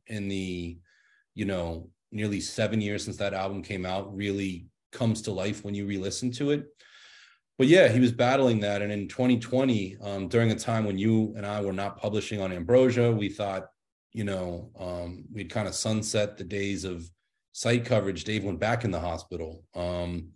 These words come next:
which was not highly reported on, but it was, it was made public. But it's very clear that he's been battling, um, you know, a congestive heart condition.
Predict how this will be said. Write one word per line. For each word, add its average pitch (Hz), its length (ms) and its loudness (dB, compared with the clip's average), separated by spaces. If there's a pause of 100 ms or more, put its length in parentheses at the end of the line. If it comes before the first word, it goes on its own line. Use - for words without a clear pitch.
(220)
which - 80 -12
was 107 140 0
not 120 380 4 (500)
highly 147 300 6
reported 135 440 4
on, 127 260 4
but 113 100 4
it 101 60 0
was, 107 460 -4
it 120 60 -10
was 104 340 0
made 107 340 -4
public. 123 480 2 (640)
But 110 240 0 (120)
it's 117 180 -8
very 147 200 4
clear 139 260 2
that 113 140 2
he's 117 140 0
been 110 160 -2
battling, 101 640 -2
um, 92 460 -6 (800)
you 113 140 2
know, 95 420 0 (580)
a - 60 -14
congestive 117 600 0
heart 107 220 0
condition. 87 600 -10